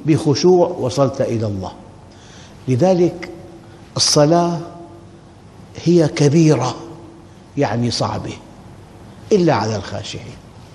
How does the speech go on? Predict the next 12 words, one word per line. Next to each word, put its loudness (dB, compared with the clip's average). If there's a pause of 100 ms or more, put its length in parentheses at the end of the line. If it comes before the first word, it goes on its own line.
(580)
وإنها 4
لكبيرة 2 (680)
إلا 2 (440)
على 4
الخاشعين. -2 (560)
الخاشع 2 (640)
يسعد 2
بالصلاة -4 (760)
وغير 4
الخاشع -2 (640)
يراها 2
عبئاً. -2